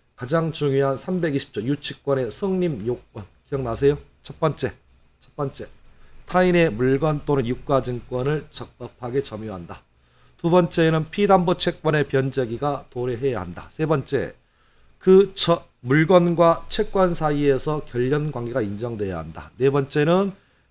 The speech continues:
민법 삼백이십 조가 임의 규정이다 보니까, 아, 유치권 배제 특약이 없을 때만 유치권 성립할 수 있다. 여기서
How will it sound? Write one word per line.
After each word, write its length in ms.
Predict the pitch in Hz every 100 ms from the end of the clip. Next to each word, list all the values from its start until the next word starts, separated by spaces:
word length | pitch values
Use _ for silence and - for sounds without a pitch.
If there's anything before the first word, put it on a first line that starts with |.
| -
민법 300 | 131 151 147
삼백이십 680 | - 208 214 170 143 -
조가 380 | - 147 135 156
임의 300 | 113 127 147
규정이다 400 | 147 139 135 120
보니까, 720 | 101 95 - 104 104 107 80 -
아, 240 | 85 78
유치권 580 | 113 127 - - 131 117
배제 200 | 113 110
특약이 380 | - 180 175 120
없을 320 | 113 - 123
때만 380 | 123 117 139 101
유치권 400 | 107 - - 110
성립할 360 | 131 127 107 95
수 120 | -
있다. 180 | - 95
여기서 580 | 143 202 151 131 -